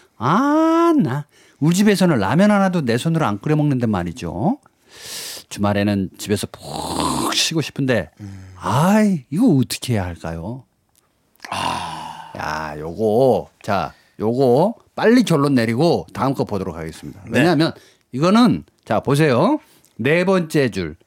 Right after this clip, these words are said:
Speaker 1: 언젠가부터 주말에 와서 도와주기를 바라시는 것 같아요 부터 뒷부분까지가 자기 감정인데, 솔직한 감정이 일단 그 여자 쪽 엄마 아빠를 별로 좋아하지 않아요.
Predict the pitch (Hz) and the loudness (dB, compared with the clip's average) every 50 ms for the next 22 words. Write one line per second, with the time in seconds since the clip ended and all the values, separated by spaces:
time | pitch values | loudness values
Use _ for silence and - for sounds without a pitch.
0 | _ _ _ _ _ _ _ - 135 156 175 175 175 165 165 156 147 127 135 151 | _ _ _ _ _ _ _ 0 2 4 4 4 4 2 2 0 -2 0 0 -2
1 | 139 - - 143 147 139 139 135 131 123 113 120 - - 117 131 156 151 170 160 | -2 0 -2 0 0 2 2 2 2 2 0 -2 -2 0 0 0 0 0 -2 -2
2 | 160 160 156 - - - 113 165 170 - 233 247 247 233 - - - - - - | -2 -2 -2 -4 -4 -4 -2 -2 -2 0 -2 -2 -2 -2 -6 -12 -16 -16 -10 -6
3 | - 151 131 - - _ _ _ _ _ _ _ _ _ _ _ _ _ _ _ | -6 -6 -6 -8 -10 _ _ _ _ _ _ _ _ _ _ _ _ _ _ _
4 | _ _ - 165 - - 226 139 104 - - - - _ _ _ _ _ _ _ | _ _ -6 -4 -2 0 0 0 0 -2 -6 -14 -20 _ _ _ _ _ _ _
5 | - 214 240 214 233 214 220 190 190 165 147 143 175 202 156 92 - - - - | 0 2 4 4 4 4 4 4 2 2 2 2 2 2 0 -2 -4 -8 -8 -4
6 | 147 160 156 - - 127 139 123 143 156 139 123 107 98 117 123 110 101 - 240 | -2 -2 -2 -2 -4 -4 -2 0 0 0 0 0 0 0 0 0 0 0 -2 -4
7 | 233 - - - 220 185 160 - 120 113 117 110 110 98 98 120 151 139 110 87 | -4 -4 -4 -4 -4 -4 -4 -4 -4 -4 -4 -4 -4 -4 -2 0 0 0 0 -2
8 | - _ _ _ _ _ _ _ _ _ _ - - _ _ _ _ _ _ _ | -6 _ _ _ _ _ _ _ _ _ _ -20 -20 _ _ _ _ _ _ _
9 | _ _ _ - - - - _ - - _ _ _ _ _ - - - 143 147 | _ _ _ -18 -16 -16 -20 _ -20 -20 _ _ _ _ _ -20 -6 -2 0 2
10 | 151 208 233 175 104 82 78 - 202 196 143 147 151 151 147 143 139 127 123 131 | 4 4 4 4 2 -2 -4 -8 -12 -4 0 2 2 4 4 4 4 2 2 2
11 | 160 170 175 160 - _ _ - - 175 170 165 160 160 160 156 156 151 151 151 | 2 2 0 0 -4 _ _ -4 0 2 2 4 4 2 2 2 2 2 2 0
12 | 139 - - _ _ - 120 120 139 147 139 117 - - 120 123 147 165 139 - | 0 -2 -6 _ _ -4 -2 0 0 2 0 0 -2 -2 -2 -2 0 0 -2 -2
13 | - 123 143 135 - - _ _ - - 139 147 143 190 175 107 95 120 160 160 | -2 -2 -2 -2 -4 -8 _ _ -6 -2 -2 0 0 -2 -2 -2 -2 -4 -4 -6